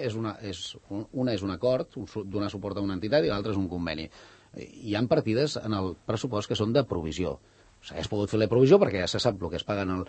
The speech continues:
en el Correllengua i el que se'ls hi paga en el ce-, en el Centro Castellano Manchego, perquè ja porten anys fent-ho d'aquesta manera.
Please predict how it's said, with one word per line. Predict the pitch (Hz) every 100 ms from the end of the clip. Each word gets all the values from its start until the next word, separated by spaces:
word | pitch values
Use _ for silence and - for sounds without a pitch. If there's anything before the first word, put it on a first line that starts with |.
| - - -
en | 95
el | 92
Correllengua | 87 104 147 190
i | 190
el | 120
que | 90
se'ls | 101 90
hi | 98
paga | 104 113
en | 123
el | 101 87 -
ce-, | 113
en | 107 98 92
el | 87 85
Centro | 101 98
Castellano | - 95 90
Manchego, | 82 101 131
perquè | - 92 - - -
ja | 117
porten | 120 147 95 82
anys | 82 85
fent-ho | 87 82 85
d'aquesta | 82 80 76
manera. | 69 71